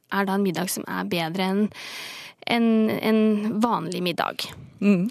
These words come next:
Speaker 1: Men likevel så er det mindre om gradbøying, fordi vi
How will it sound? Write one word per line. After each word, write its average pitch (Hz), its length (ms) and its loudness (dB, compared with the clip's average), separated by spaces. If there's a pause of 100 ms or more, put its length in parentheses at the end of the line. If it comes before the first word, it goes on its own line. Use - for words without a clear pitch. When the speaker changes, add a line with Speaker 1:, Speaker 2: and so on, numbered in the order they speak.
(300)
Speaker 1:
Men 247 200 2
likevel 214 380 0
så - 140 2
er 185 240 0
det 254 100 6 (160)
mindre 240 340 2
om 262 80 2
gradbøying, 226 420 2
fordi 214 260 0
vi 247 100 0